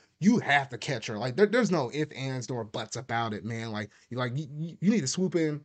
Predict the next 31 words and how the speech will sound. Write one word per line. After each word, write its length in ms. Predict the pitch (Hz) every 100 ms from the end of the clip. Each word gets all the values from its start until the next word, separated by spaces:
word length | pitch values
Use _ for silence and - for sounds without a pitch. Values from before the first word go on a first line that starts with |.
| -
get 200 | 180 180
the 60 |
girl, 540 | 127 143 143 143 135 135 _ _
and, 240 | - 123 117
uh, 240 | 113 104
do 220 | 110 165
everything 420 | 151 135 131 131
you 100 | 113
can. 340 | 107 139 127 107
'Cause 120 | 117
I, 100 | 143
I 180 | 107 175
was 140 | 160
like, 160 | 131 113
"Man, 320 | 165 156 143
I, 180 | - 156 -
shoot, 300 | - - 104
I 60 | 147
like 200 | 170 131
Zend-, 360 | 113 110 107 -
I, 160 | 160 147
I 60 | -
really 220 | 151 143
like 160 | 123 110
Zendaya." 560 | 101 104 104 107 98 101 - -
<laughs> 0 | 139 - - 151 160 95 120
I, 120 | 151
I, 40 | 156
oh, 280 | 135 156 131
shoot. 380 | 104 - 95 - _ _ -
Yeah, 180 | 120